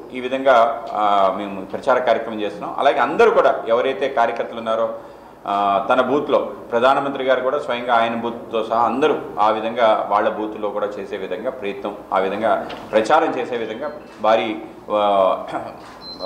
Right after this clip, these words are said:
ప్రచార కార్యక్రమాన్ని ప్రారంభించబోతున్నాం. దీంట్లో ఆత్మనిర్భర్ భారత్ సంబంధించిన ప్రధాన అంశం ఏదైతే ఉందో, ముఖ్యంగా వలస కార్మికులు ఎవరైతే తిరిగి వాళ్ళ గ్రామాలకు వెళ్ళిపోయిన తర్వాత వాళ్ళ యొక్క ఉపాధి పైన ఏదైతే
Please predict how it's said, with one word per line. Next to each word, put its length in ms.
ప్రచార 280
కార్యక్రమాన్ని 680
ప్రారంభించబోతున్నాం. 840
దీంట్లో 480
ఆత్మనిర్భర్ 720
భారత్ 380
సంబంధించిన 560
ప్రధాన 440
అంశం 260
ఏదైతే 340
ఉందో, 400
ముఖ్యంగా 760
వలస 380
కార్మికులు 440
ఎవరైతే 420
తిరిగి 380
వాళ్ళ 260
గ్రామాలకు 520
వెళ్ళిపోయిన 380
తర్వాత 400
వాళ్ళ 340
యొక్క 200
ఉపాధి 540
పైన 400
ఏదైతే 760